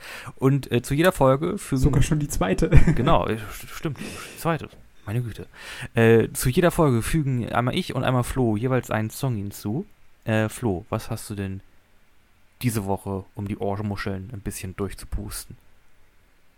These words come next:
Speaker 2: Ja, ich hab, ähm, Hey Mando! <laughs> Wortwörtlich, genauso wie ich's gesagt habe.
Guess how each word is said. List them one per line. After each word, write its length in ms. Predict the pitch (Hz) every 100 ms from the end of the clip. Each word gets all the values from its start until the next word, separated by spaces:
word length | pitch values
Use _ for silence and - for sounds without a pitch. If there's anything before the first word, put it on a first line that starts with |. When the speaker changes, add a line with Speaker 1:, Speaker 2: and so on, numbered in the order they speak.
| _
Speaker 2:
Ja, 200 | 151 117 -
ich 240 | 131 -
hab, 320 | 135 131 - -
ähm, 600 | 123 127 120 123 123 160 - - - - - - - -
Hey 160 | 233
Mando! 640 | 226 262 226 180 147 135 131 - 147 -
<laughs> 260 | 185 -
Wortwörtlich, 840 | 185 151 196 202 160 196 208 208 -
genauso 360 | 139 165 180
wie 40 | 160
ich's 160 | -
gesagt 420 | 147 139 135 -
habe. 300 | 120 120 147